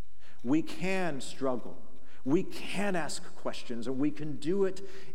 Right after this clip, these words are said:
in a faithful way that actually draws us closer to Him.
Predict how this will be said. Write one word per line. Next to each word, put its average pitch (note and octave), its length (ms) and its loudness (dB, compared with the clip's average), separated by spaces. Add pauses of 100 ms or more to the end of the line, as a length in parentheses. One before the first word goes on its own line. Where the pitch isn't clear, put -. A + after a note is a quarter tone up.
in F3+ 160 2
a D3+ 100 2
faithful - 840 0
way A#2+ 240 2
that B2 240 0
actually C#3 460 0
draws A#2 480 0
us - 240 -2
closer G#2 760 0 (720)
to - 60 -2
Him. - 200 -2